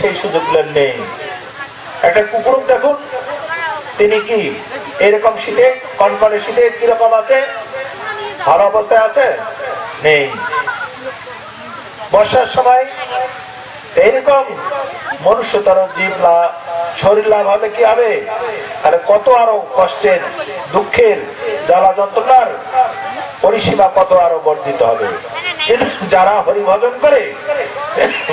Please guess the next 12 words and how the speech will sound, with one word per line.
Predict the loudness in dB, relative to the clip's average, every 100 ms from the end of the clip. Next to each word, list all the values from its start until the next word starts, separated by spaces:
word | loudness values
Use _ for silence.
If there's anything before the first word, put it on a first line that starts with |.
| -8 -10 -10 -6 -2 -2 -4 -10 -14 -12 -6 -4 2
যাতে | 2 4 2
এই | 2 2
জড়জগতে | 2 4 2 0 4 4 4 0 -8 -6 -4 -4 -8 -6 -6 -8 -12 -16 -14 0 2
এই | 2 -2 -10 -8 -10 -12 -16 -14 -12 -12 -14 -16 -16 -16 -16 -14 -10 2
জড় | 4 4 2
শরীর | 2 2 2 2
ধারণ | 2 2 0
করতে | 0 2 2
না | 2 2
হয়, | 2 0 -4 -6 -4 -4 -2
সেই | 2 2 2 -6 -8 -6 -6 -10 -6
শিক্ষা | -4 -2 2